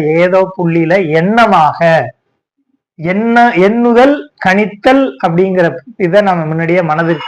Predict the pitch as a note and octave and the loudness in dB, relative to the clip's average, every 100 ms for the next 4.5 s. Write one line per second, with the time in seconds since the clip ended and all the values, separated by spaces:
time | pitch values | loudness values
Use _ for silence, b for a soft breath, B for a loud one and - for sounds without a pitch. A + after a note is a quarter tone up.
0 | - D3 C3 - A2 b b b _ _ | -6 -6 -4 -6 -10 b b b _ _
1 | _ _ D#3 F3+ G#3 G#3+ G#3+ G#3 G#3 B3+ | _ _ -6 -2 2 4 2 0 0 0
2 | C4+ F3 E3+ G3+ F3+ F#3+ G#3+ B3+ C4 F#3+ | 2 0 2 2 2 -2 0 0 0 -2
3 | F#3+ F#3+ G#3 A3 A3+ C4 C#4 A#3 A3 B3+ | 0 2 4 4 4 2 2 2 2 0
4 | G#3 F3 F#3 F3+ A#2 | 0 0 0 0 -2